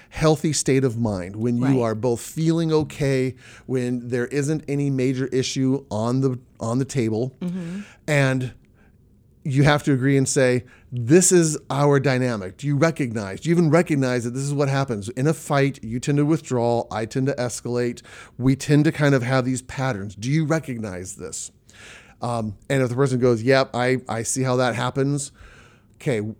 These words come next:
Speaker 1: we've got to come up with a different way to start to handle this. And again, do you even want to come up with better ways to resolve this? Asking if you wanna come up with rules to fighting before trying to come up with rules for fighting
Speaker 2: Right.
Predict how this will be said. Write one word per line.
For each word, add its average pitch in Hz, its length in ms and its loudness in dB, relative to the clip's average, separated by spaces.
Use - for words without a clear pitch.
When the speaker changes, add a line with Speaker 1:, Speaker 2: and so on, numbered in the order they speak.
Speaker 1:
we've 139 380 2
got 151 260 2
to 170 100 -4
come 147 220 -2
up 143 160 0
with 139 140 -4
a 127 40 -2
different 135 300 -2
way 123 240 0
to - 160 -6
start 127 380 -2
to 131 100 -2
handle 131 300 0
this. 127 200 -2
And 131 120 -4
again, 117 160 -4
do 156 100 4
you 190 240 4
even 175 240 2
want 151 280 2
to 143 120 -2
come 139 260 -2
up 139 160 0
with 127 200 -2
better 131 200 4
ways 123 300 2
to - 100 -6
resolve 107 460 -2
this? - 320 -12
Asking 185 640 -2
if 160 140 -6
you 175 100 -2
wanna 175 180 0
come 170 180 -2
up 170 120 0
with 165 160 0
rules 170 360 2
to 180 80 -6
fighting 190 520 0
before 156 420 2
trying 160 360 2
to 156 60 2
come 156 220 0
up 156 100 0
with 147 60 -16
rules 147 320 0
for 151 100 -4
fighting 139 420 2
Speaker 2:
Right. 156 440 2